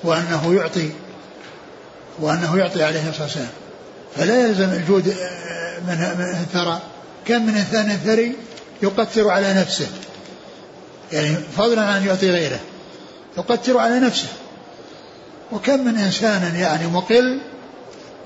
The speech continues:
يعني، يؤثر بالذي، يعني، آه، هو بحاجة إليه، يؤثر بالذي ح-، ح-، حاجة إليه. والغنى هو غنى النفس، ليس غنى اليد. الغنى غنى النفس،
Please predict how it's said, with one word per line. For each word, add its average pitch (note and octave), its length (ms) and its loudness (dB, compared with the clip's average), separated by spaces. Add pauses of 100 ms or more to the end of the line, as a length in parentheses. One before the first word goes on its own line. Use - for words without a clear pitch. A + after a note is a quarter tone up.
(100)
يعني، E3 760 0 (400)
يؤثر F#3+ 460 2
بالذي، F3+ 560 2 (580)
يعني، E3 480 0
آه، D#3+ 500 0
هو F#3+ 200 4
بحاجة F3+ 500 2
إليه، D#3 340 0 (680)
يؤثر F3 380 2 (640)
بالذي F3 340 2
ح-، - 120 -6
ح-، F3+ 480 -2
حاجة E3 240 0
إليه. D3+ 260 -2 (480)
والغنى A#3 400 4
هو A3+ 180 6
غنى A3+ 180 4
النفس، A3 320 4
ليس A3 240 4
غنى G#3 220 4
اليد. F#3 240 2 (1800)
الغنى E3+ 440 2
غنى A#3 220 4
النفس، A3+ 420 2